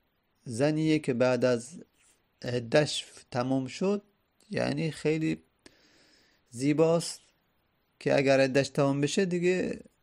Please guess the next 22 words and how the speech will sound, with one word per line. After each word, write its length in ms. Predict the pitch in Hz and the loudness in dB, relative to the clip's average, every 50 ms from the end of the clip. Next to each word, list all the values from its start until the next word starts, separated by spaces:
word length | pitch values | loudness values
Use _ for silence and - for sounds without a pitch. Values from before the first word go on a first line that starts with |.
| _ _ _ _ _ | _ _ _ _ _
نمیمونه، 640 | - 143 147 165 190 180 160 139 127 123 117 117 117 | -6 -2 0 2 2 4 4 2 2 2 2 0 0
فوراً 400 | 113 - - 135 139 151 156 151 151 156 277 - - _ _ _ _ _ _ _ _ _ _ _ _ _ _ _ - | -2 0 0 2 2 2 2 0 -4 -8 -12 -16 -20 _ _ _ _ _ _ _ _ _ _ _ _ _ _ _ -6
میان 240 | 147 151 151 143 | -2 0 0 0
به 60 | 123 - | -2 0
خواستگاریش، 960 | - 127 113 - - - 110 110 120 123 123 120 113 110 - - - - - - _ _ _ _ _ | 0 0 0 0 -4 -4 0 0 0 2 2 0 -2 -4 -6 -10 -12 -14 -20 -20 _ _ _ _ _
مردم 320 | 117 117 117 117 120 131 123 | -4 -2 -2 -2 -2 -4 -6
به 60 | 120 | -4
خواستگاریش 640 | - 123 - - - 120 123 120 120 110 - - 107 | -4 -4 -4 -4 -4 -4 0 0 0 0 -2 -4 -6
میان. 200 | 101 104 - - _ - _ _ _ _ _ _ _ _ _ _ _ _ _ _ _ _ _ _ _ _ | -6 -6 -8 -10 _ -20 _ _ _ _ _ _ _ _ _ _ _ _ _ _ _ _ _ _ _ _
خب 200 | _ _ 131 - - _ _ _ _ _ _ _ _ | _ _ -10 -10 -10 _ _ _ _ _ _ _ _
اینا 360 | _ 151 151 156 175 190 190 | _ -2 0 2 2 2 2
یعنی 280 | 185 175 175 170 165 175 | 2 0 0 0 2 2
یک 200 | 180 180 175 - _ _ _ - | 0 0 -2 -4 _ _ _ -8
نوع 640 | 165 147 147 156 165 170 170 170 - - - - _ _ | -4 -2 2 2 2 2 2 0 -4 -6 -10 -16 _ _
کنایه 440 | - - 131 127 123 120 123 120 113 | -4 -2 0 2 2 2 2 2 2
است. 340 | 107 - 104 - - - - _ _ _ _ _ _ _ _ _ _ _ _ _ _ _ _ _ _ _ _ _ _ _ _ _ _ _ _ _ _ _ _ _ _ _ _ _ _ _ _ _ _ _ _ - - _ _ _ _ _ _ _ _ _ _ _ _ _ _ _ _ _ _ _ _ _ _ _ _ _ _ _ _ - _ _ _ _ 143 | 0 0 -4 -6 -8 -12 -14 _ _ _ _ _ _ _ _ _ _ _ _ _ _ _ _ _ _ _ _ _ _ _ _ _ _ _ _ _ _ _ _ _ _ _ _ _ _ _ _ _ _ _ _ -20 -20 _ _ _ _ _ _ _ _ _ _ _ _ _ _ _ _ _ _ _ _ _ _ _ _ _ _ _ _ -20 _ _ _ _ 2
و 120 | 143 143 | 2 2
تحرم 440 | 143 - 208 - - 214 214 208 202 | 4 2 0 2 4 4 4 4 4
الخطبة 880 | 196 185 165 - 175 165 - - 165 185 185 185 - 180 175 175 175 | 2 0 2 0 0 0 0 4 4 4 4 4 2 2 4 6 4
على 240 | 156 147 151 147 143 | 4 4 6 4 4
خطبة 420 | 143 - 160 147 - 151 160 156 - | 2 2 -4 -6 2 2 2 2 4
الغیر 720 | 156 147 127 135 127 156 151 143 131 113 113 110 113 - | 2 2 2 4 6 6 6 6 4 4 2 2 0 -2